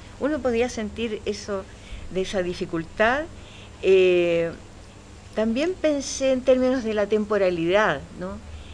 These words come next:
De que había que luchar, eh, por los cambios en la política, pero también, eh, en la medida que eso traspasara la vida,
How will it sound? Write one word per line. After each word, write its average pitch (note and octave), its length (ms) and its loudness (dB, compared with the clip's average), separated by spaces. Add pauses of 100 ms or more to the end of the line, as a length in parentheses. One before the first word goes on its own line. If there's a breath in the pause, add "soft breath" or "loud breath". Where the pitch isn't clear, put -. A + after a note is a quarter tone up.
(180 loud breath)
De G3+ 140 2
que G#3 140 2
había B3+ 360 2
que B3 560 -2
luchar, C#4+ 680 0 (800)
eh, F#3 480 0
por G3+ 100 0
los G#3 140 -2
cambios A3+ 520 2
en F#3+ 120 -4
la F#3 80 -6
política, A3 760 -4 (540 loud breath)
pero A#3+ 160 4
también, A#3+ 640 2 (260)
eh, G#3 360 4 (240)
en G#3 120 -2
la G#3+ 80 0
medida C4 320 4
que B3 160 0
eso C4+ 200 -2 (320)
traspasara A#3+ 560 0
la C4 100 4
vida, A3+ 320 -2